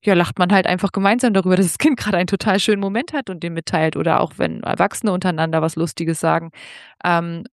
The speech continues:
oder eben einfach man merkt, okay, wir stehen jetzt alle gerade hier und genießen den Sonnenaufgang, warum nicht auch sich gegenseitig anlächeln? Nee, Sonnenuntergang war's. <laughs> Das, äh, das,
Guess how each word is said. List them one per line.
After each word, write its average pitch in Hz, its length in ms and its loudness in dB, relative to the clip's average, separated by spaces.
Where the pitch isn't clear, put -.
oder 170 300 2
eben 170 300 0
einfach 180 320 -2
man 175 180 0
merkt, 180 300 0
okay, - 240 0
wir 165 80 -2
stehen 175 160 -6
jetzt - 160 -8
alle 254 160 0
gerade 165 240 0
hier 165 160 -2
und 165 60 -10
genießen 175 400 -6
den 165 120 -6
Sonnenaufgang, 175 600 0
warum 175 260 0
nicht 190 200 -4
auch 175 80 0
sich - 240 -4
gegenseitig 175 580 0
anlächeln? 156 520 -2
Nee, 165 100 -8
Sonnenuntergang 156 680 -8
war's. 147 340 0
<laughs> 339 60 6
Das, - 240 0
äh, 160 340 0
das, - 260 0